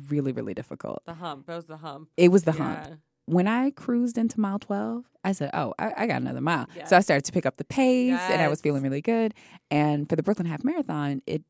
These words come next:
Speaker 1: finishes at Coney Island on the boardwalk. So you are kind of running down, um, I think it's Surf Avenue, and then you run onto the boardwalk, and it's probably, it's less than a half a mile, maybe an eighth of a mile on the boardwalk.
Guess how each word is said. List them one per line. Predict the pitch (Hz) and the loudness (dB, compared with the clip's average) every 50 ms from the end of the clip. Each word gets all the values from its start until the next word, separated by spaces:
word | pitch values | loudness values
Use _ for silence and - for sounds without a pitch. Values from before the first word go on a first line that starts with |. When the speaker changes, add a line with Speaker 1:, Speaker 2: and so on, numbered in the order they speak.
| _ _ _ _ _ _ - | _ _ _ _ _ _ -2
Speaker 1:
finishes | 175 170 - - 180 175 | 0 0 0 0 -2 -4
at | 165 - - | -4 -4 -4
Coney | - 151 156 160 156 | -2 -2 0 0 0
Island | 139 131 131 135 131 131 147 - _ _ | -2 -2 -4 -4 -6 -6 -8 -10 _ _
on | 151 156 151 | 0 2 2
the | 143 135 | 2 2
boardwalk. | 135 131 131 127 131 131 - - - _ _ - - _ - _ _ _ - - _ | 2 0 -2 -2 -2 -6 -8 -10 -12 _ _ -20 -20 _ -20 _ _ _ -20 -16 _
So | - - 165 | 0 2 2
you | 160 160 170 175 170 160 151 - - | 2 0 -2 -2 0 0 -2 -2 -2
are | - 143 143 | -2 -4 -4
kind | - - 156 139 | -4 -6 -6 -6
of | 139 143 | -4 -4
running | 156 170 175 180 180 175 - _ - - _ | -2 -2 -2 -2 -4 -4 -6 _ -20 -12 _
down, | 165 160 151 147 147 143 143 139 139 139 139 - | -6 -4 -4 -4 -4 -4 -4 -4 -4 -6 -6 -8
um, | 143 143 135 135 - - 131 131 135 135 - _ _ _ _ _ _ _ _ _ _ _ - - - | -8 -8 -8 -8 -10 -10 -10 -10 -12 -14 -14 _ _ _ _ _ _ _ _ _ _ _ -20 -16 -12
I | |
think | - 190 202 | -10 -8 -8
it's | 151 147 - | -8 -8 -6
Surf | - 143 147 - | -6 -6 -6 -6
Avenue, | 147 147 151 151 151 151 151 | -6 -6 -4 -4 -2 -2 -2
and | 147 | -2
then | 143 135 139 | -2 -4 -4
you | 139 | -4
run | 135 143 139 143 | -4 -4 -4 -4
onto | 143 147 - 143 | -4 -6 -6 -8
the | 139 | -8
boardwalk, | 135 139 135 139 151 156 165 170 180 - | -6 -6 -6 -4 -4 -4 -6 -6 -6 -8
and | 147 143 143 | -8 -8 -8
it's | 135 - | -8 -10
probably, | - - 147 139 139 143 139 143 143 139 135 135 131 131 135 - _ _ _ _ _ _ _ _ _ _ _ _ _ _ _ _ _ _ _ _ _ - | -10 -10 -10 -8 -8 -10 -10 -8 -6 -6 -4 -4 -6 -6 -8 -10 _ _ _ _ _ _ _ _ _ _ _ _ _ _ _ _ _ _ _ _ _ -8
it's | 226 - - | -6 -4 -2
less | 196 190 - | -2 -2 -2
than | - 135 131 | -4 -4 -6
a | |
half | 127 131 139 139 - - | -6 -8 -10 -12 -12 -10
a | 135 | -8
mile, | 131 127 127 127 123 127 123 - - _ _ | -8 -8 -8 -8 -8 -10 -12 -16 -20 _ _
maybe | - - 151 151 143 139 135 127 123 123 - - - | -10 -8 -6 -6 -6 -6 -8 -8 -10 -10 -12 -12 -10
an | 135 | -10
eighth | 131 131 131 - 135 | -8 -8 -10 -10 -12
of | 127 131 | -12 -12
a | 127 | -10
mile | 127 127 127 127 127 127 - _ _ _ _ _ _ _ _ _ _ _ _ _ - | -10 -10 -10 -12 -12 -14 -14 _ _ _ _ _ _ _ _ _ _ _ _ _ 0
on | 147 143 143 139 | 2 2 4 2
the | 131 | 2
boardwalk. | 127 131 127 127 127 120 120 123 123 - - - - | 0 -2 -2 -2 -2 -4 -8 -10 -10 -12 -14 -16 -20